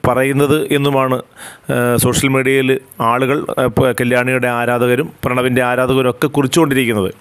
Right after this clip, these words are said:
എന്നാൽ ഇതൊന്നുമല്ല, ആ, തല്ലുമാല എന്ന സിനിമയിൽ കല്യാണിക്ക് ഒരു പട്ടിക്കുട്ടിയോട് വല്ലാത്തൊരു ക്രഷുണ്ടെന്നും ഈ പട്ടിക്കുട്ടി സിനിമയിൽ അഭിനയിക്കുന്നുണ്ടെന്നും പട്ടിക്കുട്ടിയെ എടുത്തുകൊണ്ടുള്ള ഒരു പോസ്റ്റിനടിയിലാണ്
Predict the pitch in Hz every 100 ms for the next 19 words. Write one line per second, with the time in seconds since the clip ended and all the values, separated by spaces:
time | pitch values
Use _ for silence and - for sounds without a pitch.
0 | - - - - 160 156 123 - - -
1 | 151 175 202 208 180 151 175 - _ _
2 | - - - 139 139 156 185 190 190 185
3 | 170 160 147 147 143 156 196 - - -
4 | - 139 143 160 160 156 160 151 - -
5 | 147 147 - 156 _ - 139 170 147 143
6 | 165 160 156 147 - - - 135 147 147
7 | 143 135 135 139 135 131 139 143 143 151
8 | 139 127 160 - - - - - 139 139
9 | 147 156 139 143 147 143 156 147 139 135
10 | 127 123 107 135 139 147 147 135 123 147
11 | 147 147 147 135 131 143 - 170 143 156
12 | 165 151 147